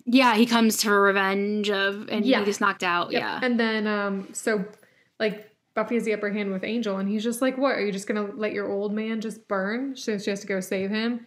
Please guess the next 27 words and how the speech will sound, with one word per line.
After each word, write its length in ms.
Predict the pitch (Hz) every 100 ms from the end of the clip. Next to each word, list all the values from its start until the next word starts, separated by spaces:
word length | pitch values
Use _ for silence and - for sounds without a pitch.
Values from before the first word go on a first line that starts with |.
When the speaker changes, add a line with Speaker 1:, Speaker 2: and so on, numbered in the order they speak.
| 220
Speaker 1:
Mm-hmm. 280 | 226 208 196 190
Speaker 2:
Giles 180 | 196
is 100 | 190
angry. 760 | - 208 196 190 196 240 285 - _ _
He's 120 | - 196
like, 180 | 202 190
Speaker 1:
Oh 40 |
Speaker 2:
"Why 300 | 196 262 254
Speaker 1:
my 160 | 240 226
Speaker 2:
did 40 |
you 60 | 220
Speaker 1:
God. 460 | 220 220 208 190 190
Speaker 2:
come?" 160 | 294 285
And 120 | 226
she 160 | - 214
slaps 520 | - 226 220 - -
him. 460 | 233 226 220 226 - _ _ -
And 180 | 208 196
then, 380 | 190 185 185 190
um, 560 | 196 190 190 196 196 -
"Are 40 | 214
you 60 |
trying 220 | 208 202
to 60 | 190
kill 120 | 208
yourself? 600 | 190 196 196 196 185 196 - _
Speaker 1:
<sighs> 180 | -